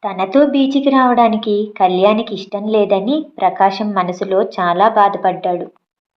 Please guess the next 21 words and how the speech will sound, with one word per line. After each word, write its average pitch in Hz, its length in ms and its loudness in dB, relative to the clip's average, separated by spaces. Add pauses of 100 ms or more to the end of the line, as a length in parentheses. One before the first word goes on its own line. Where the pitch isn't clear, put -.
(300)
హాస్పిటల్లో 220 760 0
ఆవిడ 220 260 2
గురించి 202 680 -2
అంత 190 320 -2
పట్టించుకోవడంతో 208 1300 -2
చులకనైపోయానేమో 226 1160 -2
అని 214 140 0
కూడా 202 300 0
ఆలోచించడం 226 720 -2
మొదలుపెట్టాడు. 180 760 -6 (580)
ప్రకాశానికి 240 1120 -2
ఇందిర 190 340 0
మీద 247 120 2
కూడా 254 300 2
కోపం 247 420 0
వచ్చింది, 226 600 -2 (340)
కృష్ణమూర్తితో 294 720 -2
బీచ్కి 285 420 0
వెళ్ళినందుకు. 190 680 -2 (680)
మళ్ళీ 196 340 0
మరుక్షణంలోనే 240 1120 0